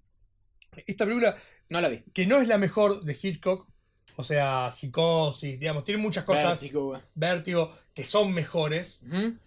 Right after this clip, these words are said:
Speaker 1: Eh, esta fue la primera película de Hitchcock que vi yo.
Speaker 2: Sí.
Speaker 1: Y fue la primera película que como que me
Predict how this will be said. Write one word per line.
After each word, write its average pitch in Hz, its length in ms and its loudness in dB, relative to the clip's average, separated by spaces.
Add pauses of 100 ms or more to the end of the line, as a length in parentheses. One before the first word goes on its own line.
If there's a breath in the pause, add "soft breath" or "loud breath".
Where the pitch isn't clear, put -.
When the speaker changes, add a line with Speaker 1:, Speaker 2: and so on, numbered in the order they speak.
(220)
Speaker 1:
Eh, 151 580 -4
esta 226 200 -4
fue 233 120 0
la 208 140 4
primera 233 360 4
película 180 320 0
de 151 80 -4
Hitchcock 156 320 -4
que 143 80 -4
vi 147 100 -4
yo. 160 300 -2 (100)
Speaker 2:
Sí. 135 220 -8 (220 soft breath)
Speaker 1:
Y 185 80 -6
fue 180 140 0
la 254 80 6
primera 240 200 2
película 247 260 2
que 190 300 2 (1160)
como 151 320 -4
que 156 140 -2
me 156 420 -2